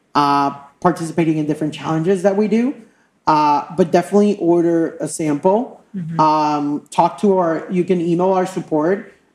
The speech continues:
Speaker 1: Uh, we even have a help article that tells you, like, what to expect and what are the t-shirts that we recommend, as an example.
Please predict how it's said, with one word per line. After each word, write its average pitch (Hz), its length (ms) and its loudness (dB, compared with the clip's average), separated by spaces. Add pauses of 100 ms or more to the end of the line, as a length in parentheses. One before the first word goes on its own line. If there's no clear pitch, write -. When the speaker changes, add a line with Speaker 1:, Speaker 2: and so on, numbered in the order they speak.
Speaker 1:
Uh, 170 200 2
we 175 120 2
even 180 300 2
have 165 180 2
a 151 80 0
help 156 260 0
article 151 360 0
that 160 160 -4
tells 156 240 -2
you, 160 60 0
like, 143 300 -2 (260)
what 175 240 0
to 180 100 0
expect 160 480 -2
and 160 160 -2
what 151 140 0
are 151 60 -2
the 147 120 -2
t-shirts 151 440 -4
that 147 120 0
we 156 100 -2
recommend, 147 600 -2
as 143 120 -2
an 143 80 -4
example. 170 560 -2